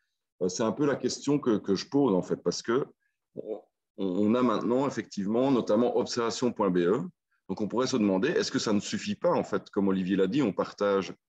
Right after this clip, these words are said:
les données, les données sont visibles par tous et il y a énormément d'observations à, à Bruxelles, euh, toute l'année. Et,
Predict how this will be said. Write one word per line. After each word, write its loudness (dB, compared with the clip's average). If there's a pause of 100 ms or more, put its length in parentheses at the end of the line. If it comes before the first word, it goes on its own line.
(460)
les -10
données, 0
les 2
données 2
sont -4
visibles -2
par -4
tous -4
et 2
il 2
y 2
a -2
énormément 2
d'observations -2
à, 0
à 0
Bruxelles, -2 (720)
euh, 0
toute -14
l'année. 0 (1400)
Et, 2